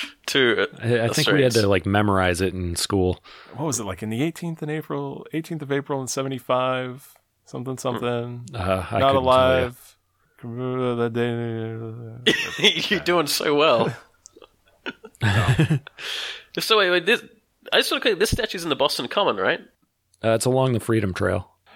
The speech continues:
Speaker 3: Yeah, I believe the one of, uh, George Washington is the one in Boston Common.
Speaker 1: Ah, okay.
Speaker 2: Yeah.
Speaker 1: Interesting. No, I was wondering about,
Speaker 3: Yeah.
Speaker 1: you know, just 'cause you guys have a lot of, uh, interesting statues around there.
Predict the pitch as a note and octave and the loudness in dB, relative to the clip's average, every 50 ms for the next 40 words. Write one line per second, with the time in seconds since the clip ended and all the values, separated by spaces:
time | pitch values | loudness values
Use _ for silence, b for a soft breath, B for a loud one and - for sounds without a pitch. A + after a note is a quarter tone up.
0 | B B - C#3 C#3 C3+ C3+ B2 D#3+ E3+ G#3 F#3+ - F#3 D3+ D3 D3+ D#3 D#3 D#3 | B B 0 2 2 2 2 2 2 0 0 2 0 0 2 4 2 4 4 4
1 | C#3 A2+ G2 A2+ A#2+ A2+ G#2 - B2 A#2+ A2+ G#2+ G#2+ G#2 G#2 G#2+ - - G2+ F#2 | 2 2 2 2 2 2 2 0 0 0 0 0 0 0 0 0 0 -2 -6 -6
2 | F2 - G2 F2 E2 E2 E2 _ - F#2+ E2+ - G#2 F#2+ F#2 F2 E2 E2 E2+ E2 | -6 -6 -6 -6 -6 -8 -10 _ -12 -10 -8 -4 -2 -2 -2 -2 -2 0 0 -2
3 | E2 - F2 E2 - D#2 D#2 - D3+ D3+ D3 C3 A#2 G#2 - - - - - - | -2 -4 -8 -6 -6 -4 -4 -4 -6 -8 -10 -10 -10 -10 -12 -14 -16 -16 -16 -8
4 | - - G2+ G2+ F2 - - - - _ C3+ C#3 - - - - - - - _ | -2 0 0 0 0 -2 -6 -10 -16 _ -14 -8 -6 -4 -4 -4 -6 -10 -14 _
5 | b b b b b b _ _ - A3+ B3 - - D#3 D3+ D3+ C3 A2+ G#2+ G#2+ | b b b b b b _ _ 2 2 2 2 2 0 0 2 2 2 4 2
6 | G#2+ E2+ D#2+ G#2+ A2 F#2 F#2 - - - - - A2 G2 G2+ - - - _ _ | 2 2 0 -2 -2 -2 -4 -6 -8 -10 -6 -4 -4 -4 -2 -4 -6 -8 _ _
7 | _ _ _ _ _ _ _ - F#2+ F#2+ A2+ B2+ A#2+ - - A2+ A2 A2 A#2+ B2+ | _ _ _ _ _ _ _ -8 -4 -2 0 0 -2 -2 -6 -8 -6 -4 -2 -2
8 | B2+ A#2+ A#2 A#2+ B2 B2 B2 A2+ A#2+ B2+ - - - - C#3 B2+ - - D3+ D#3 | -2 0 0 2 2 4 2 2 0 -2 -2 -2 -2 -2 -2 -2 0 2 2 2
9 | D#3 - B2 A#2 A2 A2+ G#2+ G#2+ A2 A2 A2 G#2+ A2 | 2 0 -2 -2 2 2 2 2 4 4 2 2 2